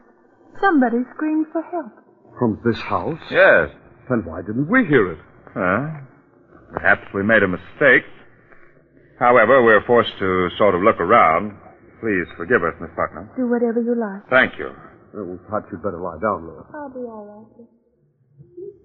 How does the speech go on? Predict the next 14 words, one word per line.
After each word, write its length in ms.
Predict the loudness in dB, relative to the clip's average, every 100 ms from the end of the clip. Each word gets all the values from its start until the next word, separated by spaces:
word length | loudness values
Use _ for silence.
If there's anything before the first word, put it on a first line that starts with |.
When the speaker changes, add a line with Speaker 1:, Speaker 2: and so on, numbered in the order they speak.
| _ -20 -20 -20 -20 -10
Speaker 3:
Porgy, 300 | -4 -2 -2
I 680 | -4 -6 -10 -20 -20 -20 -16
want 120 | -14 -8
you 60 |
to 60 | -2
make 180 | -2 -2
a 60 | 0
thorough 240 | 0 0
search 300 | 0 -2 -4
of 60 | -10
the 100 | -4
house 220 | -4 -4
and 200 | -10 -10
don't 220 | -6 -6